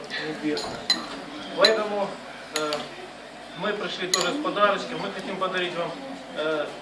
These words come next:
детскую Библию. Э, Библия — это путеводитель в жизни каждого человека.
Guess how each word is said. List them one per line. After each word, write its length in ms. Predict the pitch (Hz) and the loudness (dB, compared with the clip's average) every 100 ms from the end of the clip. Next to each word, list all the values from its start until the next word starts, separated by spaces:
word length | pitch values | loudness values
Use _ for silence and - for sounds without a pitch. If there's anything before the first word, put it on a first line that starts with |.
| - 196 | -6 -2
детскую 380 | 196 - 175 | -2 0 -2
Библию. 440 | 170 196 170 143 120 - - - - - - - - - | -2 -2 -2 -4 -6 -6 -10 -10 -10 -10 -10 -10 -8 -4
Э, 200 | - - 120 - - - - | -2 -2 -4 -6 -8 -8 -2
Библия — 300 | 240 - 185 175 | -2 4 6 6
это 200 | 196 202 | 4 2
путеводитель 760 | - 190 190 185 190 220 175 | 2 0 2 2 0 -2 -2
в 60 | - | -2
жизни 260 | 185 185 156 | -2 -2 4
каждого 420 | 190 180 156 151 | 8 8 6 2
человека. 500 | - 151 143 123 | 0 0 0 -2